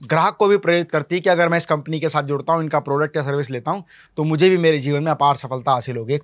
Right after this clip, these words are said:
पॉजिटिव एटीट्यूड बिल्ड हो जाता है। इसीलिए बहुत ज़रूरी है कि अपने ग्राहक के मन में विश्वसनीयता पैदा करें, अपनी विश्वसनीयता का भरोसा दिलाएं। मतलब आप एक विश्वसनीय कंपनी, ब्रांड या प्रोडक्ट है, इसका विश्वास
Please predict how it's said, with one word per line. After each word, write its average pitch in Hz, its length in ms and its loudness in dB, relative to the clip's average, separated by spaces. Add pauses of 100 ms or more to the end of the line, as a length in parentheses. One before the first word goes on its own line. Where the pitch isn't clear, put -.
पॉजिटिव 202 440 4
एटीट्यूड 202 460 -2
बिल्ड 175 220 0
हो 151 60 4
जाता 139 240 2
है। 196 140 4 (300)
इसीलिए 214 360 4
बहुत 151 400 2
ज़रूरी 151 300 -2
है 170 340 0
कि 180 60 0
अपने 175 220 0
ग्राहक 151 400 0
के 180 80 2
मन 151 140 -2
में 156 260 -2 (220)
विश्वसनीयता 165 680 0
पैदा 147 260 2
करें, 143 320 -2 (300)
अपनी 226 380 0
विश्वसनीयता 180 760 0
का 202 200 4
भरोसा 151 460 0
दिलाएं। 147 320 0
मतलब 156 360 -4
आप 180 260 2
एक 196 100 0
विश्वसनीय 170 680 -2 (340)
कंपनी, 170 400 0
ब्रांड 160 360 0
या 170 100 4
प्रोडक्ट 156 400 0
है, 156 240 -2
इसका 139 240 -2
विश्वास 143 560 0